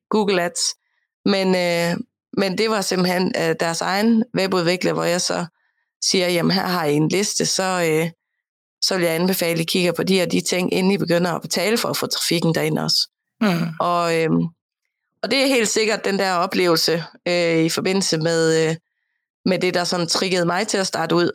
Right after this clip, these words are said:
Speaker 1: øh, i sin tid, øh, som, som gør, at jeg tænker, jamen, øh,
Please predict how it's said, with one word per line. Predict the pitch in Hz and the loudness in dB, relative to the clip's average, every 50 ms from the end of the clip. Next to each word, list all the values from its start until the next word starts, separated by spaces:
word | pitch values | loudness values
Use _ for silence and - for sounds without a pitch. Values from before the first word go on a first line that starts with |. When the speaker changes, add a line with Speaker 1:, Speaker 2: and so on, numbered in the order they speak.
| - - - | -2 -2 0
Speaker 1:
øh, | 170 170 165 160 160 160 160 156 156 | 0 2 2 2 2 2 2 0 2
i | - - | 0 0
sin | - - 175 170 165 | 0 0 -2 -2 -2
tid, | - - 170 165 160 - - _ - - | -2 -2 0 0 -2 -2 -4 _ -6 -2
øh, | 180 175 165 165 160 156 160 156 160 | 0 0 0 0 0 0 0 0 0
som, | - - - 160 160 156 156 - _ _ _ _ _ _ _ _ _ _ _ _ _ _ - | 0 -2 0 0 -2 -2 -4 -6 _ _ _ _ _ _ _ _ _ _ _ _ _ _ -4
som | - - 190 170 160 | -4 -2 -2 -4 -2
gør, | - 175 175 180 | -2 -2 -2 -2
at | 170 170 - | -2 -2 -2
jeg | 170 165 | -2 -2
tænker, | - 175 170 170 175 180 | 0 -2 0 0 0 0
jamen, | 180 170 160 156 160 160 160 165 | 0 0 0 0 0 0 2 2
øh, | 160 156 156 151 151 160 | 0 0 0 0 0 -2